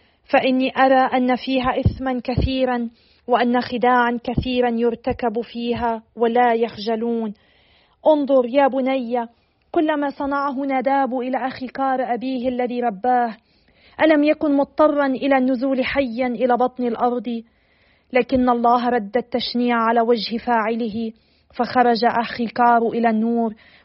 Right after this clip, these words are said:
ودخل نداب في الظلام الأبدي، لأنه حاول قتل أخي كار. وبالتصدق أفلت أخي كار من الفخ القاتل الذي نصبه له نداب، ووقع نداب في الفخ القاتل الذي أهلكه.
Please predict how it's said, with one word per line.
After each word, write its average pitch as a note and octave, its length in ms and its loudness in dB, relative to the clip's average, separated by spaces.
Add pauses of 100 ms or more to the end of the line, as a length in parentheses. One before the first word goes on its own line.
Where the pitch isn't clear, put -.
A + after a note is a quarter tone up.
ودخل A#3 540 0
نداب A3+ 460 2
في G#3+ 100 -6
الظلام A3+ 560 0
الأبدي، A3 720 -4 (320)
لأنه A3+ 400 0
حاول A3+ 560 2
قتل A3+ 360 -6
أخي A3 300 -8
كار. A3 440 0 (920)
وبالتصدق B3 760 2 (180)
أفلت C4 380 0
أخي A#3+ 380 -2
كار B3+ 400 2
من B3 160 2
الفخ A#3+ 460 -2
القاتل A#3+ 600 -2
الذي A#3 300 -2
نصبه A3+ 540 -4
له A#3 260 -2
نداب، A3+ 520 2 (400)
ووقع A#3 500 2
نداب A3+ 480 2
في A#3 140 -8
الفخ A3+ 420 -6
القاتل A3+ 600 -2
الذي A3 360 -2
أهلكه. G#3+ 640 -4